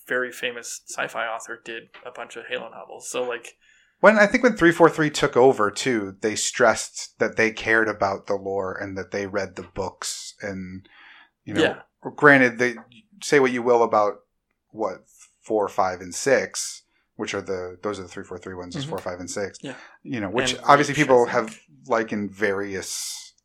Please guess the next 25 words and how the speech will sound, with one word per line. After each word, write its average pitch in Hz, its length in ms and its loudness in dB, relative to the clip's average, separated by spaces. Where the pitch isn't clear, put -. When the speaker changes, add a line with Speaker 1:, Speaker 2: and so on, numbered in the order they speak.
Speaker 2:
levels, 101 640 -2
but 110 300 8
they 127 80 4
seem 135 240 2
to 123 120 -4
be 113 340 -4
more 113 380 4
adhering 107 460 -4
to 107 180 -4
the 98 160 -4
lore, 98 640 0
which 104 260 -8
is - 420 -10
a 92 40 -6
positive. - 680 -6
Speaker 1:
Well, - 140 -18
four, 127 280 -4
five, 113 300 -10
and 101 180 -20
whatever, - 540 -12
uh, 117 240 -14
Infinite. - 400 -20
Speaker 2:
Oh, 104 120 4
yeah, 87 200 -6
Inf-, 85 200 -16